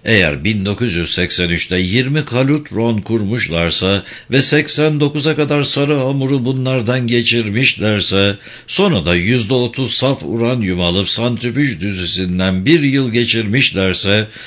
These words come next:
otuz beş kilo bomba kalitesindeki yüzde doksan üç saf uranyumu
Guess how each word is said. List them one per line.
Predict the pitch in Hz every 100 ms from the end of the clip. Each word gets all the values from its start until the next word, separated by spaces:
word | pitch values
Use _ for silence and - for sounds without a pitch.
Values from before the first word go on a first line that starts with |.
| - -
otuz | - 156 156 - 156 143 117
beş | 160 175 -
kilo | 156 156 147
bomba | 143 151 143 160
kalitesindeki | 143 131 120 123 120 127 123 120
yüzde | 131 107 143 123 131 123
doksan | 127 - 127
üç | 127 -
saf | - 139 131
uranyumu | - 120 117 107 104 104 110 113